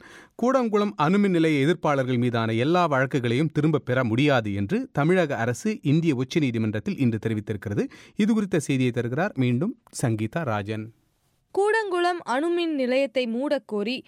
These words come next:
Speaker 2: போராடும் போராட்டக்காரர்களில் மூன்று பேர் இந்திய நாடாளுமன்றத்தின் மக்களவை தேர்தலில் போட்டியிடுவதால் அவர்கள் மீதான வழக்குகளை திரும்ப பெற கோரி தொடுக்கப்பட்ட வழக்கில்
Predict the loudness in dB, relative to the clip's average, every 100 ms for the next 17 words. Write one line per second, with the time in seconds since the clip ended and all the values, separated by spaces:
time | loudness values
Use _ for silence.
0 | _ _ 0 2 2 0 -2 0 0 0
1 | -2 -4 -2 -2 0 0 0 -2 -2 -2
2 | -2 -4 -2 -2 -2 -4 -2 -2 -2 -2
3 | 0 0 0 -2 -4 -4 -4 -4 -2 -4
4 | -2 -2 -2 -2 -4 -4 -2 -2 -2 -4
5 | -2 -2 -2 -4 -4 -4 -4 -4 -10 _
6 | -4 -2 0 0 0 -2 -4 -2 -2 -2
7 | -2 -2 -2 -2 0 -2 -2 -4 -2 -4
8 | -2 -2 -2 -2 -4 -2 -4 -6 -6 -6
9 | -6 -6 -4 -4 -4 -6 -8